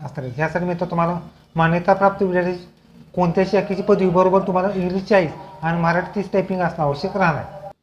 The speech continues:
यामध्ये मित्रांनो काही सर्वसाधारण सूचना आहेत, यामध्ये दिलेल्या वेबसाईटवर तुम्ही ऑनलाइन फॉर्म भरायचा आहे. यामध्ये मित्रांनो तुम्हाला एकदा नावामध्ये बदल केला असल्यास ते सर राजपत्र सुद्धा द्यायचं आहे. यामध्ये वयोमर्यादा मित्रांनो तुम्हाला गट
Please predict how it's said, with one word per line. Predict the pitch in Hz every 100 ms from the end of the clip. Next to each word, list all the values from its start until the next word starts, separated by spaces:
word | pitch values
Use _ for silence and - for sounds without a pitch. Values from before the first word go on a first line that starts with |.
| _ -
यामध्ये | 143 170 196
मित्रांनो | 190 190 175
काही | 170 180
सर्वसाधारण | - 175 185 190
सूचना | 190 180 165
आहेत, | 175 170
यामध्ये | 170 170 180 175 175
दिलेल्या | 165 165 180 190
वेबसाईटवर | 180 175 175 175
तुम्ही | 180 180 185
ऑनलाइन | 175 170 175
फॉर्म | 170 175 175 170
भरायचा | 160 156
आहे. | 170 170 - _ _ _ 160
यामध्ये | 165 185 196
मित्रांनो | 190 180
तुम्हाला | 175 175 165 139 - - -
एकदा | 160 160
नावामध्ये | 185 175 175 175 185
बदल | 170 175
केला | 175 185 170
असल्यास | 170 180 175
ते | 175
सर | 190
राजपत्र | 175 165 - 190 175
सुद्धा | 180 156 165 208 - - - -
द्यायचं | 143 147 147 202
आहे. | 180 117 - - - - _ _ _ _ _ _ _ _ _ _ - - - - 143
यामध्ये | 160 170 190 175
वयोमर्यादा | 165 180 180 180 180
मित्रांनो | 180 185
तुम्हाला | 180 175 170 - - - - 175
गट | 147